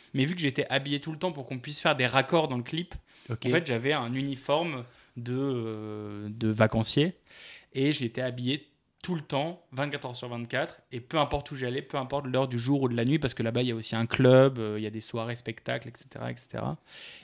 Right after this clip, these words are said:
Speaker 1: Et donc, euh, donc voilà. Donc, euh, j'ai, à la fin, j'étais un peu, c'est pour ça que dans le clip, à la fin, il y a un peu les gens, quand ils nous voient passer, ils applaudissent et tout, parce qu'on
Speaker 2: Ouais, parce
Speaker 1: était
Speaker 2: que
Speaker 1: un
Speaker 2: c'est,
Speaker 1: peu
Speaker 2: c'est devenu ton
Speaker 1: les deux, les deux débiles sur le bateau, on faisait n'importe quoi.
Speaker 2: La conclusion que j'ai de tout ça, de ces trucs all,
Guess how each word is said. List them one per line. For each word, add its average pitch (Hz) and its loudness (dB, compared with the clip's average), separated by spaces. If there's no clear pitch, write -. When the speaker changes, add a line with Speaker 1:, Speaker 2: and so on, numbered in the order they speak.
Speaker 1:
Et 107 -6
donc, 120 -2
euh, 110 -2
donc 120 -2
voilà. 107 -2
Donc, 117 -4
euh, 110 2
j'ai, 117 0
à 117 -2
la 107 4
fin, 143 4
j'étais 139 2
un 113 6
peu, 139 6
c'est - -2
pour 139 2
ça 165 6
que 165 -4
dans 143 8
le 131 8
clip, 151 2
à 131 6
la 120 4
fin, - 0
il 135 -6
y - -4
a 131 2
un 127 0
peu 131 -2
les 139 2
gens, 143 -4
quand 147 -6
ils 139 2
nous 139 6
voient 131 6
passer, 139 -2
ils 143 -4
applaudissent 143 -4
et 131 -4
tout, 175 -8
parce 151 -8
qu'on 127 -2
Speaker 2:
Ouais, 127 4
parce 120 0
Speaker 1:
était 135 0
Speaker 2:
que 131 4
Speaker 1:
un 127 6
Speaker 2:
c'est, 127 2
Speaker 1:
peu 151 8
Speaker 2:
c'est 120 6
devenu 120 4
ton 117 -2
Speaker 1:
les 131 8
deux, 147 10
les 131 8
deux 139 12
débiles 139 6
sur 127 -2
le 117 2
bateau, 139 2
on 120 0
faisait 113 -2
n'importe 117 -4
quoi. 120 -6
Speaker 2:
La 117 0
conclusion 160 2
que 131 0
j'ai 120 0
de - -6
tout 120 -8
ça, - -4
de - -14
ces 107 -6
trucs - -6
all, 117 0